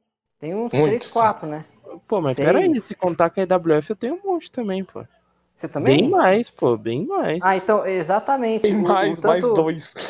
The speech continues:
Speaker 3: Mais dois,
Speaker 1: tanto
Speaker 3: é.
Speaker 1: o Ga-, o Gabriel Mistério e o Felipe Paulo ganharam muitos tag team, então os caras são fera nessa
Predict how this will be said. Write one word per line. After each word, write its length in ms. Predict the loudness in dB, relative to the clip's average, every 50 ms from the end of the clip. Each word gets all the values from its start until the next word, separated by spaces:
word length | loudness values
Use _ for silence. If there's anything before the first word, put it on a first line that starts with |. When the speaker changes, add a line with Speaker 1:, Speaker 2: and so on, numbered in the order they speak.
| -6 -6 -4 -2 2 4
Speaker 3:
Mais 200 | 4 6 6 4
dois, 460 | 4 4 4 4 6 6 6 4 4
Speaker 1:
tanto 160 | 4 4 4
Speaker 3:
é. 140 | 4 4 4
Speaker 1:
o 40 | 4
Ga-, 180 | 2 2 2 2
o 120 | 2 4
Gabriel 460 | 4 4 4 4 4 4 4 4 4
Mistério 720 | 2 0 -4 -4 -6 -4 -2 0 2 2 2 0 0 -2
e 20 | -2
o 60 | -4
Felipe 360 | -4 -4 -6 -4 -4 -6 -8
Paulo 320 | -2 0 2 4 4 4
ganharam 360 | 2 0 0 0 0 0 -2 -2
muitos 640 | -4 -4 -2 -2 0 -2 -2 -4 -8 -10 -10 -10 -6
tag 260 | -4 -4 -4 -4 -6
team, 240 | -8 -6 -6 -4 -4
então 460 | -4 -6 -8 -8 -8 -8 -8 -6 -8
os 100 | -8 -8
caras 300 | -4 -4 -2 -2 -2 -4
são 260 | -6 -4 -4 -4 -6
fera 440 | -8 -10 -4 -2 0 2 2 2 0
nessa 680 | -2 -2 -4 -4 -6 -4 0 0 0 0 -2 -4 -10